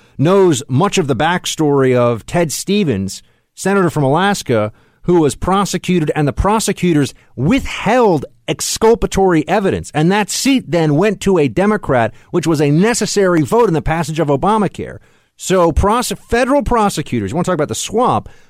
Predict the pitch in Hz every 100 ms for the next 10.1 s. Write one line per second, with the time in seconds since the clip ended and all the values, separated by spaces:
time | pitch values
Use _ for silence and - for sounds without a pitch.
0 | - 131 233 135 - 220 240 254 202 -
1 | - - 226 233 226 208 185 180 170 185
2 | 220 - 110 101 - - - 202 202 180
3 | 170 170 147 226 254 208 - 240 220 190
4 | 180 147 - 254 135 92 - - - 196
5 | 202 175 240 269 269 - 208 196 190 196
6 | - 233 240 156 - - - _ _ _
7 | 160 175 170 151 220 226 202 214 208 208
8 | 190 196 175 202 233 147 87 - - _
9 | _ _ - 151 202 190 - 285 262 202